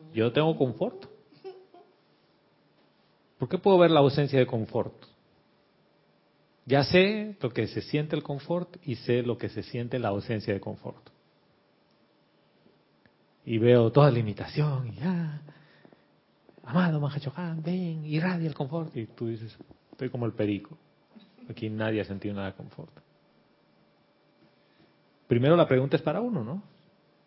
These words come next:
¿Tú sabes lo que el confort es? ¿Lo has sentido? Sí. La respuesta es positiva, sí. Muéstrale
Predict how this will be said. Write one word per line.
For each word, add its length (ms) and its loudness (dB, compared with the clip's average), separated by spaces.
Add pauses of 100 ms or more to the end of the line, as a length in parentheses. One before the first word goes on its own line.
(180)
¿Tú 120 -4
sabes 340 -2
lo 140 -6
que 60 -8
el 60 -10
confort 400 -10
es? 140 -10 (640)
¿Lo 60 -8
has 80 -10
sentido? 460 -10 (140)
Sí. 180 -12 (680)
La 120 -10
respuesta 720 -6
es 140 -6
positiva, 580 -6
sí. 320 -8 (2500)
Muéstrale 880 0